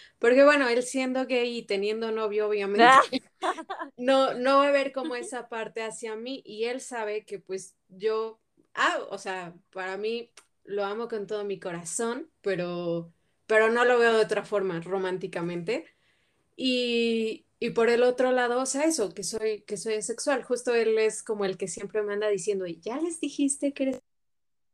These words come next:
Speaker 1: Porque,
Speaker 2: Mm.
Speaker 1: porque sí, yo incluso alguna vez le compartí este temor de, "Tengo miedo de encontrar a la persona indicada y que no quiere estar conmigo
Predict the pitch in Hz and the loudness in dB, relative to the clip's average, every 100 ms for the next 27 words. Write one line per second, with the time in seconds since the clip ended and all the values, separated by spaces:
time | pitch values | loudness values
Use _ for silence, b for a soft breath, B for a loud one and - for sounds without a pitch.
0 | _ _ - 196 226 226 202 170 - _ | _ _ -20 4 8 8 6 0 -8 _
1 | _ _ _ _ _ 247 233 240 240 233 | _ _ _ _ _ 4 8 6 8 8
2 | 233 233 226 220 - 294 262 262 262 240 | 8 6 4 2 2 0 2 2 2 -2
3 | 247 247 240 233 240 233 220 220 196 196 | -2 0 0 0 0 0 -2 -4 -4 -4
4 | 202 214 226 220 214 208 202 202 202 285 | -2 -2 -4 -6 -6 -4 -2 -2 -4 -4
5 | 311 294 277 269 233 208 202 - 233 240 | -4 -4 -4 -4 -4 -6 -8 -6 -6 -6
6 | 240 233 185 175 - 247 240 247 240 208 | -8 -4 -6 -4 -6 -6 -6 -8 -6 -8
7 | 170 233 233 233 247 - 180 - 196 190 | -6 -4 -2 -2 -4 -6 -10 -4 -2 0
8 | 185 170 - 196 214 220 - 226 208 208 | -2 -6 -10 -4 0 0 2 2 2 -2
9 | 202 202 196 190 190 190 185 | -4 -2 -2 -2 0 0 -2